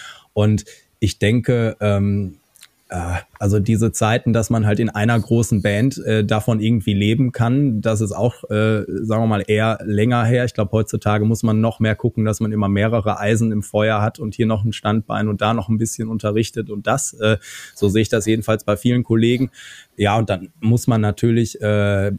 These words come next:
mit, mit dem, was man da kann, so wie der Wolf gesagt hat, äh, dreißig, äh, Grad links, dreißig Grad rechts, weil wenn ich mir das hier anguck, äh, was ich hier, äh, sehe, was du schon alles gemacht hast,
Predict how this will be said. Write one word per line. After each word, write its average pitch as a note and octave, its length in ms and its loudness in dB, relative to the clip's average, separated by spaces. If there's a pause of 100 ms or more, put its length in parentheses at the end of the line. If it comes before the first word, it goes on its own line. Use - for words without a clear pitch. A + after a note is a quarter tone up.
mit, G#2 300 -2
mit G2+ 180 -2
dem, G#2+ 160 2
was G#2+ 160 -2
man G#2+ 160 0
da G2+ 100 0
kann, G#2+ 280 0
so G#2+ 100 2
wie G2+ 60 0
der G2+ 140 0
Wolf G#2 220 -2
gesagt G#2+ 320 -2
hat, F#2+ 160 -4
äh, G#2 240 0
dreißig, G2+ 580 -2
äh, G2+ 300 0
Grad G2 440 -2
links, G2+ 380 -2 (120)
dreißig G2+ 400 -2
Grad G2+ 220 -2
rechts, G#2 280 0
weil G#2 120 2
wenn A#2 60 2
ich A2+ 100 -2
mir G#2+ 100 2
das A2 140 0
hier - 160 -2
anguck, - 400 -2
äh, A2+ 140 -2
was A2+ 140 2
ich A#2 140 0
hier, A2 260 0
äh, G#2 160 0
sehe, A#2 300 0
was A2 160 -4
du B2+ 100 0
schon A#2 220 -2
alles A2+ 220 -2
gemacht G#2+ 420 0
hast, C3+ 200 -2